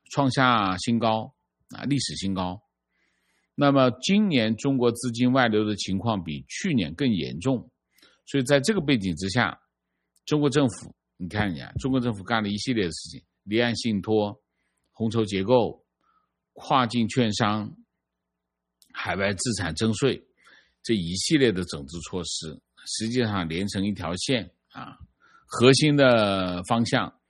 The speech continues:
就是加强对境外资产、跨境资本流动、高净值人群海外财富的控制和征税。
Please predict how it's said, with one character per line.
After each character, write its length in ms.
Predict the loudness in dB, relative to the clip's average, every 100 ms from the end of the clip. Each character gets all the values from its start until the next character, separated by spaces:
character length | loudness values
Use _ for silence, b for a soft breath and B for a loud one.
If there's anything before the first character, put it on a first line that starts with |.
| _ _ _ -4
就 120 | -2
是 140 | -2 0
加 300 | 4 4 2
强 400 | 0 -2 -2 0
对 280 | 2 2 0
境 260 | 0 2 2
外 200 | 2 0
资 220 | -2 -4
产、 340 | -4 -8 -12 -16 _ _ _ _ _
跨 380 | _ 0 4 4
境 260 | 4 2 2
资 160 | 0
本 220 | -2 0 -2
流 180 | -2
动、 340 | -2 -2 -4 -10 _ _ _ _ 0
高 280 | 4 4 4
净 200 | 2 0
值 140 | 0
人 240 | -2 0 0
群 180 | 0 -4
海 220 | -4 -2
外 180 | 0 -2
财 220 | -4 -6
富 140 | -4 -6
的 80 |
控 280 | -2 2 2
制 180 | 0 -10
和 180 | -10 -8
征 240 | -6 -6
税。 280 | -4 -6